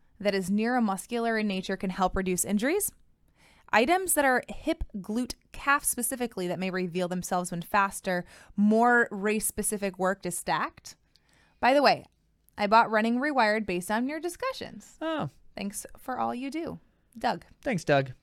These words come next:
Speaker 1: Thanks, Doug.
Speaker 2: We like that book. It's a good one.
Speaker 1: Mm-hmm.
Speaker 2: So, there's a couple parts to your question, w-, we believe here. Now, for anyone who's listening right now and didn't hear the last couple episodes when we were talking about the neuromuscular work,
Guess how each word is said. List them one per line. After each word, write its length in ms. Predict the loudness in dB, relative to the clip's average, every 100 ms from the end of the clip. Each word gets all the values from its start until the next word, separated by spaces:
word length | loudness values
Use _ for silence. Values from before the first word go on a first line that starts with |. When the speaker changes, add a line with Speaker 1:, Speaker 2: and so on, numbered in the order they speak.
| _ _ _ _
Speaker 1:
Thanks, 220 | -14 -6
Doug. 260 | 2 2 2 -10 -20 -20 _ _ _ _ -2
Speaker 2:
We 200 | 4 6
like 180 | 4
that 140 | 2 -2
book. 240 | -2 -4 -12
It's 140 | -12 -10
a 40 |
good 120 | -6 -6
one. 160 | -6 -6
Speaker 1:
Mm-hmm. 220 | -4 -4 -8 _ _ _ _ _ _ _ _ _ _ _ _
Speaker 2:
So, 720 | -12 -6 0 8 10 10 4 -10 -12 -10 -2
there's 160 | -2
a 40 | 2
couple 220 | 0 -2
parts 340 | 4 4 4 0
to 140 | -2
your 80 | 2
question, 500 | 4 2 0 -8 -10
w-, 160 | -10 -10 -6
we 180 | -4
believe 360 | -2 -2 -2 -4
here. 260 | -4 -6 -6 -14 -20 -2
Now, 280 | 6 6 6
for 140 | 6
anyone 200 | 6 6
who's 100 | 4
listening 380 | 6 4 4 2
right 180 | 4 4
now 220 | 4 4
and 160 | 2 2
didn't 300 | 2 2 0
hear 340 | 0 4 6
the 80 | 6
last 300 | 4 2 2
couple 240 | -2 2 2
episodes 460 | 0 0 -2 -2
when 80 | -4
we 20 |
were 60 | -2
talking 300 | 0 0 2
about 180 | 0 0
the 80 | 0
neuromuscular 680 | 2 2 0 -2 -2 0 2
work, 320 | 2 -2